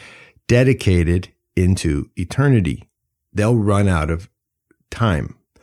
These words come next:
And we know this happens.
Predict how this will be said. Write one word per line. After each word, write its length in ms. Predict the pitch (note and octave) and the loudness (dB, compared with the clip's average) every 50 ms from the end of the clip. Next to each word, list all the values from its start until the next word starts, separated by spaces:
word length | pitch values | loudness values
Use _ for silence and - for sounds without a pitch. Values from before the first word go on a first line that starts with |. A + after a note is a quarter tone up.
| _ _ _ _ _ _ - - - _ _ _ - | _ _ _ _ _ _ -20 -20 -20 _ _ _ -4
And 200 | G2+ G2 G#2+ G#2+ | -2 0 0 2
we 100 | A2 A2 | 2 2
know 420 | A2+ A#2 A#2+ B2 B2 B2 B2+ B2+ | 2 2 4 4 4 4 4 2
this 200 | A#2+ B2 A2 - | 2 0 0 0
happens. 540 | A#2 A2 G#2 - - - - - - - - | 0 0 -2 -2 -6 -10 -12 -14 -16 -20 -20